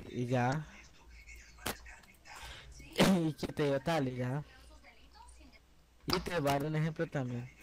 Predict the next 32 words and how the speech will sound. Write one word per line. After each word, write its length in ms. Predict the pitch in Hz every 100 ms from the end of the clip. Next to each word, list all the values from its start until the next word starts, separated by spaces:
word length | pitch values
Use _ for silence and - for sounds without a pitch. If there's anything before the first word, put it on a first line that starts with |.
| - - - - - - - _ - - 131
Otro 160 | 135 156
ejemplo. 240 | 151 135 - -
Entonces 240 | - 175 180
hay 80 |
como 200 | - 220
dos 160 | 185 151
tipos 280 | - 202 196
de 100 | 170
tas, 180 | 180 175
¿no? 140 | 180
La 100 | 185
que 220 | 180 156
calcula 360 | - 143 156 170
por 140 | 196
encima 280 | 156 156 160
de 60 | 165
dos 80 | 147
cuatro 240 | 165 170
cero 400 | 160 175 160 165 - - - - - -
nudos 300 | 160 170 175
indicados 440 | 190 151 135 175 196 185
y 40 | 147
la 80 | 143
que 120 | 139
es 120 | 127
por 160 | - 143
debajo 180 | 135
de 60 | 143
dos 100 | 135 -
cuatro 180 | 135 131
cero 180 | 143 139
indicados. 480 | 123 - 131 120